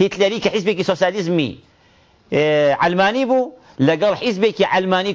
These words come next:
کۆمونیزمی شەست و سێ ملیۆن کەسیان لەگەڵ یەکتریا کوشتە، بێجگە لەو هەموو خەڵکەی کە ڕەق بووە، بێجگە لە ماڵوێرانی، بێجگە لە شەڕی ئابووری. حەربی عالەمی یەکەمیش وەکو عەرزم کردن شەست و دوو ملیۆن کەسی تیا کوژراوە. هەموو بەس تەنها لەم دوو شەڕە،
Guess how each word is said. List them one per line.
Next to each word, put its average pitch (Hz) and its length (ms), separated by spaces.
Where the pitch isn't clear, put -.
کۆمونیزمی 185 580
شەست - 380
و 208 60
سێ 277 220
ملیۆن 214 280
کەسیان 202 280
لەگەڵ 175 200
یەکتریا 175 220
کوشتە، 208 200
بێجگە 208 400
لەو 185 140
هەموو 185 180
خەڵکەی 175 240
کە 165 120
ڕەق 135 200
بووە، 90 260
بێجگە 214 320
لە 190 100
ماڵوێرانی، 170 500
بێجگە 165 240
لە 143 80
شەڕی 160 200
ئابووری. 117 300
حەربی 247 280
عالەمی 196 360
یەکەمیش 196 280
وەکو 190 220
عەرزم 170 220
کردن 180 140
شەست 196 220
و 180 40
دوو 196 140
ملیۆن 175 200
کەسی 165 200
تیا 165 160
کوژراوە. 123 360
هەموو 311 460
بەس 320 180
تەنها 277 240
لەم 277 160
دوو 226 140
شەڕە، 147 260